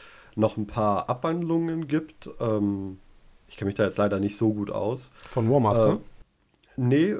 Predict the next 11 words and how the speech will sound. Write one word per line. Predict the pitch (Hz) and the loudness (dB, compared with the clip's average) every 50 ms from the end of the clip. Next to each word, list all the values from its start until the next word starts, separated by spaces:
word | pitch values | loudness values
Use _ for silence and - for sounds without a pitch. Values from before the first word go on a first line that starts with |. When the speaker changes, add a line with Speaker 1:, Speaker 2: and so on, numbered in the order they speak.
| 131 131 | -6 -10
Speaker 1:
von, | - - - 135 135 135 139 135 135 135 135 131 131 131 | -6 0 4 6 6 6 4 0 -6 -6 -6 -6 -6 -4
ähm, | - 120 117 117 113 113 113 117 | -2 -2 0 0 0 -2 -4 -6
zum | - - 113 | -6 -6 -4
Beispiel | 110 113 113 - - 113 110 107 | -4 -4 -4 -2 0 0 0 0
Systemen, | 110 110 - - 123 127 131 123 120 113 | -2 -4 0 2 2 2 2 0 -4 -6
die | - 107 110 104 101 101 104 107 | -6 -4 -2 -2 0 0 -2 -2
aus | - 104 - | -2 -4 -4
dem | - 104 101 | -2 -4 -4
historischen | 107 - - 151 175 190 202 - 202 | -4 0 2 2 2 2 0 -4 -6
Bereich | 170 165 151 151 175 180 - | -8 -6 -4 -6 -6 -6 -6
kommen, | - 170 170 202 262 285 | -4 -4 -4 -4 -6 -10